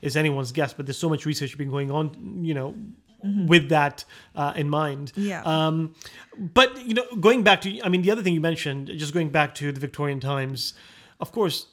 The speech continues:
Speaker 1: a key thing there was women's em-, emancipation, right?
Speaker 2: Yeah.
Speaker 1: So a lot of women were at home, um, they weren't working as much, uh, until, you know, the Industrial Revolution, they
Speaker 2: Yeah.
Speaker 1: started joining factories and things like
Speaker 2: Yeah.
Speaker 1: that. And then, like you said, there was that need for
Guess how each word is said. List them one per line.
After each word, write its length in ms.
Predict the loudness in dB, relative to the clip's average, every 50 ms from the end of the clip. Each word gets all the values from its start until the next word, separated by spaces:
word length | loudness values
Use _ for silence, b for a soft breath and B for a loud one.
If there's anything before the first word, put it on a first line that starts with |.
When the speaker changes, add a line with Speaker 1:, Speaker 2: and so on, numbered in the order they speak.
| _ -16 -16
Speaker 1:
a 60 | -10
key 180 | -6 -4 -2 0
thing 200 | 0 0 0 0
there 200 | 2 2 2 2
was 300 | 2 0 0 -2 -2 -4
women's 320 | -2 -2 0 0 -2 -2
em-, 160 | -4 -8 -10 -10 -8
emancipation, 720 | -4 -2 -2 -2 -2 -2 -2 -2 0 0 -2 -6 -10 -12 -14 -10
right? 200 | -8 -4 -2 -2
Speaker 2:
Yeah. 200 | -2 -2 -4 B B B B B B B _ -4
Speaker 1:
So 240 | 0 2 4 4
a 20 | 6
lot 160 | 6 4 4
of 60 | 4
women 320 | 4 2 2 2 2 2 2
were 360 | 4 6 6 4 4 0 -2 -2
at 160 | -2 -2 0
home, 400 | 0 0 0 0 0 -2 -6 -10 -14 _ _ -10 -6
um, 460 | -2 0 0 2 2 0 0 -2 -2
they 100 | 0 0
weren't 240 | 2 2 2 2 2
working 360 | 2 4 4 2 2 0 0
as 120 | 0 0 2
much, 480 | 2 2 2 0 -2 -2 -2 -2 -4
uh, 260 | -4 -6 -8 -8 -6 -4 -2
until, 400 | -2 -2 2 2 2 2 2 0
you 80 | -2
know, 80 | -2 0
the 80 | 0
Industrial 400 | 0 2 2 0 0 0 -4 -4 -4
Revolution, 380 | -2 -2 -2 0 0 0 0
they 40 | 0 0
Speaker 2:
Yeah. 40 | 0
Speaker 1:
started 280 | 0 -2 -2 -2 -4 -2
joining 220 | 0 0 0 0
factories 300 | 0 0 -2 -2 -2 -4
and 80 | -4 -2
things 140 | -2 0 0
like 100 | 2 4
Speaker 2:
Yeah. 180 | 4 4 4
Speaker 1:
that. 60 | B B B B B B B B
And 180 | 2 4 6 6
then, 120 | 6 6
like 180 | 6 2 0 0
you 60 | -2
said, 360 | 0 2 4 4 4 4 2
there 100 | 2 2
was 240 | 4 4 4 4 4
that 160 | 2 0 0 2
need 260 | 2 4 2 2 0
for 420 | -2 -2 0 0 0 0 -2 -4